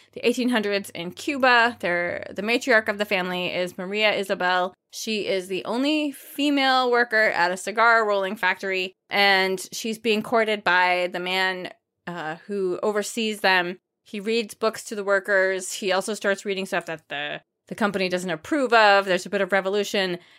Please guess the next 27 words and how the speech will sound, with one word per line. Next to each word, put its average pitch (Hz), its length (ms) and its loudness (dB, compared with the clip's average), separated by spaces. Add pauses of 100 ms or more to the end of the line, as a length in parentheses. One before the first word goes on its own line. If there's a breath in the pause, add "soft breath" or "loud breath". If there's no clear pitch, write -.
and 180 380 -2
this 202 200 -4
is 214 80 -6
taking 233 240 0
place 233 380 4
during, 185 560 2 (280 loud breath)
at 202 140 -10
the 196 60 -8
beginning 202 340 2
of 190 160 2
the 190 80 0
Ten 208 240 0
Years' 196 260 -2
War, 175 360 2 (120)
uh, 160 280 -2
where 175 180 -4
Cuba 190 280 -6
fought 180 200 0
for - 100 -4
independence 170 460 -8
from 170 140 -10
Spain. 170 480 -4 (180)
Um, 170 180 -8
and 175 240 -2
Maria 185 340 0
ends 185 260 -2
up 165 140 -2